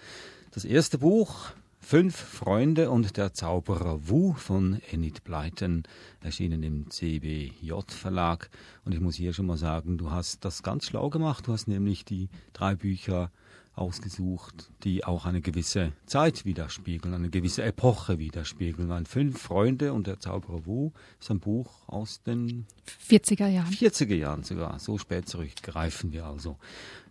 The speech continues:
Speaker 1: Das zweite Buch, Die Jungen von Burg Schreckenstein von Oliver Hasenkamp, erschienen im Schneiderbuch Verlag. Und das dritte, letzte Buch, Mein Leben mit Zombies und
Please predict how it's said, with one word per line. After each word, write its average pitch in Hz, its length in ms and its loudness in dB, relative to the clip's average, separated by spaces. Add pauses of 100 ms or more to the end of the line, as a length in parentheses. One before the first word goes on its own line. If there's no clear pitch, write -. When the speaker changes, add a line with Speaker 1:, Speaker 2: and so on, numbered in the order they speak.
Speaker 1:
Das - 200 2
zweite 170 280 8
Buch, 180 260 6
Die 123 340 6
Jungen 151 420 4
von 120 260 6
Burg 110 360 6
Schreckenstein 156 920 4
von 107 180 4
Oliver 82 400 0
Hasenkamp, 101 640 0 (240)
erschienen 78 380 -4
im 67 120 -6
Schneiderbuch 123 680 -2
Verlag. 123 420 -4
Und 87 120 -4
das - 160 -8
dritte, 120 360 -2
letzte - 340 -4
Buch, 127 400 2 (380)
Mein 98 240 2
Leben 113 380 4
mit 104 160 6
Zombies 147 800 2
und 104 420 2